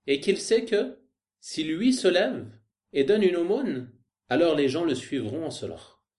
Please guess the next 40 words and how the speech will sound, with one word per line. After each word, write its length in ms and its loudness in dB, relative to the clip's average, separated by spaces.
Dans 140 -4
ce 160 -4
cas-là, 340 -2
il 80 -2
n'y 80 -2
a 60 -4
pas 160 -6
de 120 -4
gêne 300 -6
car 300 -6
son 240 -10
intention 460 -10
est 80 -10
bonne. 220 -12
Mais 100 0
si 160 -6
c'est 220 -8
une 140 -8
personne 420 -2
qui 120 -4
n'est 160 0
pas 140 -2
suivie, 600 -10
une 140 -10
personne 480 -2
qui 120 -8
n'est 120 -2
pas 140 -4
prise 300 -8
pour 180 -4
exemple, 540 -6
alors 420 2
dans 120 -6
ce 140 -10
cas-là, 520 -6
il 100 -8
est 80 -2
préférable 840 -4
pour 240 -8
lui 340 -12